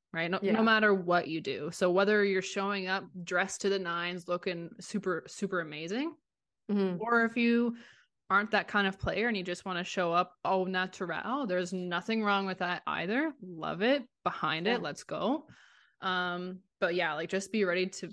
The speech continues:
Speaker 1: for the criticism regardless of what you do, because it's gonna happen. There's
Speaker 2: Yeah.
Speaker 1: no getting around it.
Speaker 2: Mm-hmm.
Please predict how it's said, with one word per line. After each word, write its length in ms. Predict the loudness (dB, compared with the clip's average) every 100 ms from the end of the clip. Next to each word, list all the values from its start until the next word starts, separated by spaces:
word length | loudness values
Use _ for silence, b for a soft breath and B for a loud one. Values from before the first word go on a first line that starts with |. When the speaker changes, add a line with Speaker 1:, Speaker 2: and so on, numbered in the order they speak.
| -12
Speaker 1:
for 100 | -2
the 120 | 0 0
criticism 580 | -2 -2 0 2 4
regardless 500 | 2 0 -2 -2 -6
of 120 | -8 -8
what 120 | -8
you 80 | -8
do, 200 | -8 -8
because 320 | -8 -4 -4
it's 160 | -4
gonna 220 | -6 -6 -6
happen. 420 | -8 -8 -10 -10 _ _ _ _ 0
There's 180 | 0
Speaker 2:
Yeah. 60 | 0
Speaker 1:
no 100 | -4
getting 240 | -6 -8 -10
around 260 | -12 -8
it. 180 | -8 -10 -14 _ _ _ _
Speaker 2:
Mm-hmm. 280 | -4 -4 -4